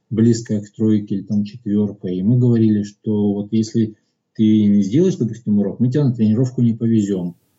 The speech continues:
А он понимал, что если мы его на тренировку не повезем, то это все для него. И он, он, он мог сделать все, что угодно, чтобы мы ему не,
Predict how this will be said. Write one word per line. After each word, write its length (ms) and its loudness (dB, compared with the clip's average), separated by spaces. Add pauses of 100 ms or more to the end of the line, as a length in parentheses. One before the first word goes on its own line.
(380)
А 120 -4
он 160 2
понимал, 360 0
что 100 0
если 220 -2
мы 100 4
его 80 2
на 120 0
тренировку 480 0
не 120 2
повезем, 420 0
то 80 -8
это 160 -8
все 240 -4
для 160 -2
него. 380 2
И 100 0
он, 580 -2
он, 300 2 (640)
он 180 2
мог 200 0
сделать 480 0
все, 400 -2
что 240 -8
угодно, 460 -4
чтобы 360 -6
мы 140 0
ему 240 2
не, 360 0